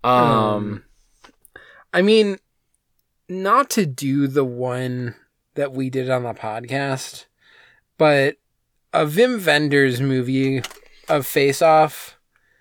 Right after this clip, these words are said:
Speaker 2: would just get so deep into the weeds of, like, identity,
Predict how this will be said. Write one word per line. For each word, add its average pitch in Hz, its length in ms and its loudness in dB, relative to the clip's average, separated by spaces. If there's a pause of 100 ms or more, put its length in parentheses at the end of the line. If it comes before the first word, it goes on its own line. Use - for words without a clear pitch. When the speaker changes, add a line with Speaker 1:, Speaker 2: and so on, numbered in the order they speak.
(480)
Speaker 2:
would 165 300 2
just - 260 -2
get 214 200 0
so 165 680 4
deep 139 320 -2
into 135 160 0
the 127 100 -2
weeds 120 480 -6
of, 127 160 -4
like, 113 220 -6
identity, 135 800 -6